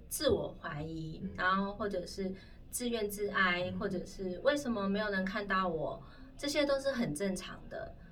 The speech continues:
Speaker 1: 因为这是每个人的必经之路。对，假设说你真的相信这条路是你想要走的，那请你给自己多一点时间，
Speaker 2: 嗯。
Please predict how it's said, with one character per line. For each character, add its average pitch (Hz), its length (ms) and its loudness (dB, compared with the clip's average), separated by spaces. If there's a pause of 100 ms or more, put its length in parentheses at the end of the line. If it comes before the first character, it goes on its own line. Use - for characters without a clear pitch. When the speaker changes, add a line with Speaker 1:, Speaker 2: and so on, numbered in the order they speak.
(160)
Speaker 1:
因 240 140 6
为 233 340 4 (260)
这 247 140 2
是 240 220 2
每 151 240 -2
个 160 120 -6
人 143 180 -4
的 - 80 -6
必 196 200 -2
经 170 220 -6
之 160 200 -10
路。 165 280 -4 (400)
对， - 200 -2 (180)
假 202 140 0
设 381 160 4
说 349 160 4
你 202 140 2
真 247 180 2
的 208 100 6
相 196 320 0
信 196 180 -2
这 190 120 -2
条 190 240 -4
路 175 320 -2
是 - 240 -4
你 165 120 -2
想 156 220 -8
要 170 140 -8
走 - 340 -8
的， - 180 -8 (440)
那 226 100 2
请 196 300 0
你 214 100 0
给 170 180 0
自 - 140 -8
己 151 260 -8
多 165 160 -4
一 165 40 -4
点 - 140 -8
时 - 220 -8
间， 147 340 -4
Speaker 2:
嗯。 190 220 2